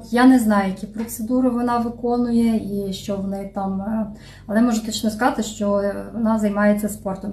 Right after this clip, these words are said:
тому що я бачила, е, її фігуру в,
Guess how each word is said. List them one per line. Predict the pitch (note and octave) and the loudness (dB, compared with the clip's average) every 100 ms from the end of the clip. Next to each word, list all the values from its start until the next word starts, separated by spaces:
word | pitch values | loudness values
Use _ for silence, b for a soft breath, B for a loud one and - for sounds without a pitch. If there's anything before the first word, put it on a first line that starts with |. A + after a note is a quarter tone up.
| F#3+ | -8
тому | G3 | -10
що | F#3+ G3+ | -10 -8
я | |
бачила, | F#3+ G3+ A3 G#3 G3+ G3 F#3+ F#3+ | -6 -6 -6 -8 -8 -8 -8 -10
е, | G3 | -8
її | F#3+ F#3+ | -8 -8
фігуру | - F#3+ A#3 F4+ D#4+ | -6 -2 2 4 6
в, | A3 | 4